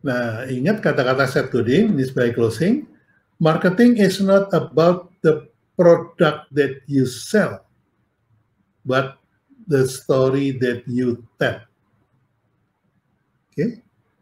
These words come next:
Marketing is not about the product that you sell, but the story that you tell. Ya. Oh, ini, eh, iklan workshop saya nyelip di sini.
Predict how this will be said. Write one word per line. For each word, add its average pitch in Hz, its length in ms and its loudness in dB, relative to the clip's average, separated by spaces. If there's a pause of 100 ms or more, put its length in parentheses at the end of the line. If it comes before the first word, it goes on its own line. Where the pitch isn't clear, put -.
(1120)
Marketing 143 640 2
is 139 240 -2
not 151 240 -2
about 127 480 -2
the 123 160 -4
product - 880 -4
that 110 160 -4
you 113 160 -2
sell, 104 320 -8 (1200)
but 127 320 -2
the 123 100 0
story 185 540 2
that 123 240 -4
you 110 160 -4
tell. 104 160 -12 (1300)
Ya. 147 240 -8 (640)
Oh, 113 160 -2
ini, 135 400 2
eh, 131 480 -8
iklan 123 240 -2
workshop 120 320 0
saya 139 480 0
nyelip 131 400 0
di 113 80 -4
sini. 175 400 4